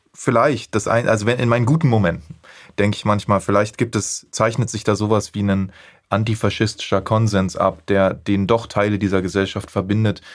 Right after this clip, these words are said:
selbst jene Teile, die sich, die sozusagen Angst vor dem Begriff Antifaschismus haben, aber dann nennen wir es panprogressiv und vielleicht funktioniert es dann besser als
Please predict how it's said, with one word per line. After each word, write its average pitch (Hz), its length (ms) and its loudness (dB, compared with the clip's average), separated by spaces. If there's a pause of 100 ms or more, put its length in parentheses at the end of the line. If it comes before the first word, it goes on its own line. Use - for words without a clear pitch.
(220)
selbst - 400 0
jene 104 220 2
Teile, 95 340 0
die 95 100 -8
sich, 90 440 -8
die 98 80 -8
sozusagen 92 340 -2
Angst 101 240 0
vor 101 100 -2
dem 92 120 0
Begriff 90 200 -2
Antifaschismus 95 760 -2
haben, 87 320 0
aber 90 240 0 (260)
dann 95 140 0
nennen 98 180 2
wir 101 80 4
es 92 100 -8
panprogressiv 98 880 -4
und 92 120 -4
vielleicht 90 240 -6
funktioniert 95 480 -2
es 90 100 -8
dann 92 200 0
besser 95 340 0
als 90 320 -2